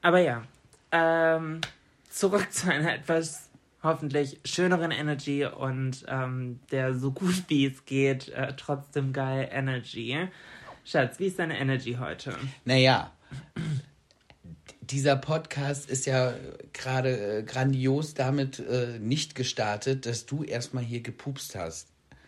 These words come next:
Speaker 2: Entschuldigung.
Speaker 1: Florian, ist das dein scheiß Ernst?
Speaker 2: Ich
Speaker 1: Florian,
Speaker 2: sitze
Speaker 1: ist das,
Speaker 2: hier.
Speaker 1: ist, ist, ist das dein Ernst? Ich hatte das Gefühl, dass ich pupsen muss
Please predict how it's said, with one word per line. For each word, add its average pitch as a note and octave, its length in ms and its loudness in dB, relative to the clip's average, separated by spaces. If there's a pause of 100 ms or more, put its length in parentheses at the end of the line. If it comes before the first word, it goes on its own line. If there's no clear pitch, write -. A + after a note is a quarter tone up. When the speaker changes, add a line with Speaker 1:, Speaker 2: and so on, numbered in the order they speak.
(280)
Speaker 2:
Entschuldigung. B2+ 460 6
Speaker 1:
Florian, C#3 220 6
ist C#3 80 0
das C#3 120 0
dein C3+ 180 -2
scheiß C3+ 380 -2
Ernst? B2+ 560 -2 (1200)
Speaker 2:
Ich - 60 0
Speaker 1:
Florian, E3 420 12
Speaker 2:
sitze F#3 140 12
Speaker 1:
ist G#4 80 12
das, D4 100 12
Speaker 2:
hier. D3 480 12
Speaker 1:
ist, B2 100 6
ist, - 600 0
ist F#3+ 80 2
das A3 180 4
dein F#3+ 220 6
Ernst? E3 680 6 (1160)
Ich G3+ 180 12
hatte A3+ 240 10
das G3+ 260 4
Gefühl, F#3 760 8
dass D#3+ 200 4
ich F3+ 140 2
pupsen F3+ 500 0
muss B2+ 380 0